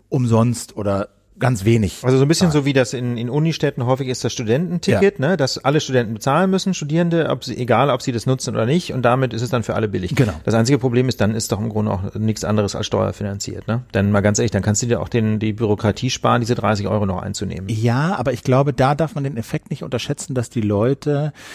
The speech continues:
Speaker 1: das Gefühl haben, dass sie dafür was bezahlen. Also ich glaube, <clears throat> wenn du das ganz umsonst machst, dann könnte ich mir vorstellen, dass das auch so ein bisschen verwahrlost, weil die Leute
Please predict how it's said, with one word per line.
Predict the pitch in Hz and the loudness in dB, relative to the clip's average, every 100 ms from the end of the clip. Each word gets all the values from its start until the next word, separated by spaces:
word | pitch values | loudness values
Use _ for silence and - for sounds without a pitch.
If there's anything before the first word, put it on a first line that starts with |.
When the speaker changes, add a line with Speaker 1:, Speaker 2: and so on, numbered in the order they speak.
| - - | -12 -4
Speaker 1:
das | 107 | -4
Gefühl | - - 139 127 | -4 0 4 4
haben, | 120 | 4
dass | 110 | 0
sie | 113 | 0
dafür | 110 - 104 | -2 -2 -2
was | 98 - | -4 -4
bezahlen. | 104 - 107 95 73 67 - - - - - | -10 -6 -2 -2 -2 -8 -18 -20 -20 -18 -4
Also | 95 113 | 0 0
ich | 110 | 0
glaube, | - 120 139 151 151 - _ _ | 2 4 6 4 2 -2 _ _
<clears throat> | 131 175 - 143 139 131 - - _ | 0 0 2 2 2 0 -10 -20 _
wenn | - 127 | 0 2
du | |
das | 117 - | 0 -2
ganz | - 180 233 | 0 0 0
umsonst | 180 151 135 135 - 92 | -2 0 2 2 -2 -6
machst, | 78 - | -6 -2
dann | 110 110 107 _ - | 0 0 -4 _ -2
könnte | 131 180 | 0 0
ich | 175 | 0
mir | 170 | -2
vorstellen, | - 147 - 143 120 | 2 0 2 0 0
dass | - | 0
das | 127 | -4
auch | 123 120 | -4 -2
so | 117 | -2
ein | 104 - - | -4 -4 -4
bisschen | 143 - - 139 131 135 135 127 _ - _ _ _ _ _ | -4 -6 -4 0 2 0 -4 -8 _ -20 _ _ _ _ _
verwahrlost, | - 110 98 95 101 113 147 160 156 165 165 - 123 | -2 0 0 0 2 2 2 2 0 -2 -4 -4 -2
weil | 120 | 0
die | 120 | 0
Leute | 107 110 120 151 156 156 147 147 147 147 175 | 0 2 2 2 0 0 2 2 2 0 -4